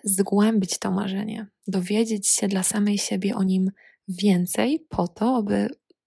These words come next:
łatwiej było ci je osiągnąć, je zrealizować. I moim ulubionym pytaniem, em, moje ulubione pytanie brzmi:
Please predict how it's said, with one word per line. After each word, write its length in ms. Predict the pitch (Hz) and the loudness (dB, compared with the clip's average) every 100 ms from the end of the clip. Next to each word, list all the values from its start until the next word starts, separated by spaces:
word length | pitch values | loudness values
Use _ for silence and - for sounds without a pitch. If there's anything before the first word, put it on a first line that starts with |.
| - | -2
łatwiej 640 | 190 196 262 - 190 185 208 | 0 2 0 0 0 0 0
było 260 | 180 185 | -2 -4
ci 480 | - - 202 208 214 | -2 -2 0 -2 -4
je 200 | 196 185 | -4 -4
osiągnąć, 580 | 233 - 226 180 185 - | -2 0 0 2 0 -2
je 60 | 180 | -6
zrealizować. 800 | 190 202 220 196 175 208 - - _ - - - - - - - _ | -4 -2 0 0 -2 -4 -10 -16 _ -20 -18 -18 -16 -18 -20 -20 _
I 320 | 202 196 190 - - _ 214 | 4 6 4 0 -12 _ 2
moim 220 | 214 233 | 4 4
ulubionym 720 | 220 214 185 226 294 269 220 | 2 0 0 -2 -2 -4 -6
pytaniem, 720 | 185 - 202 190 202 254 277 - 190 | -10 -6 -2 2 2 0 -6 -4 -2
em, 540 | 190 190 185 190 190 - - _ | 0 0 0 0 -2 -4 -20 _
moje 180 | 196 202 | 2 6
ulubione 380 | 196 185 262 262 | 4 4 0 0
pytanie 420 | 220 220 208 208 | -2 0 2 2
brzmi: 420 | 190 196 196 202 | 2 4 4 2